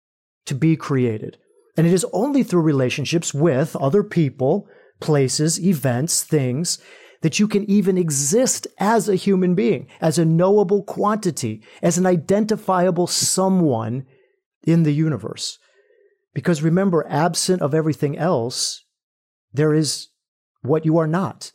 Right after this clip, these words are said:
You are only what you are relative to another thing that you are not. That is how it is in the world of the relative. That is how it is in the world of the subjective, in the human experience, as opposed to the world of the absolute,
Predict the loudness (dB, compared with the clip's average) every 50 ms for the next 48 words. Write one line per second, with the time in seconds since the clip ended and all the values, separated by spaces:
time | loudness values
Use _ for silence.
0 | _ _ _ _ _ _ _ _ _ _ _ _ _ 0 2 2 2 2 2 2
1 | 2 2 2 2 2 0 0 -2 0 2 2 4 4 2 2 2 0 0 0 0
2 | 0 0 0 0 0 0 0 2 2 2 2 2 2 0 0 2 2 2 2 0
3 | 0 0 -2 -2 -2 -4 -2 2 2 2 2 0 0 0 0 2 2 2 0 -2
4 | -2 -2 0 0 2 2 0 0 0 0 0 0 0 0 2 2 2 0 0 0
5 | -2 -2 -2 0 0 2 2 2 0 0 0 2 2 4 4 4 4 4 2 2
6 | 2 2 2 2 2 2 2 2 2 0 0 0 2 2 4 4 2 2 0 -2
7 | -6 -8 -8 -10 -16 _ _ _ -2 2 2 2 2 2 2 4 4 4 4 4
8 | 2 2 2 2 4 4 2 2 0 -2 -2 -2 -2 -2 0 2 0 0 0 -2
9 | -4 -2 -2 -2 -2 0 0 0 2 2 0 -2 -2 0 0 2 2 0 -2 -6
10 | -4 -2 -2 -2 -2 -2 0 2 2 4 4 2 2 0 -4 -10 _ -20 -20 -20
11 | -20 -20 -20 -8 -2 0 2 2 4 4 4 4 4 2 2 2 2 2 2 0
12 | -2 -2 0 2 2 2 2 0 -4 -10 -18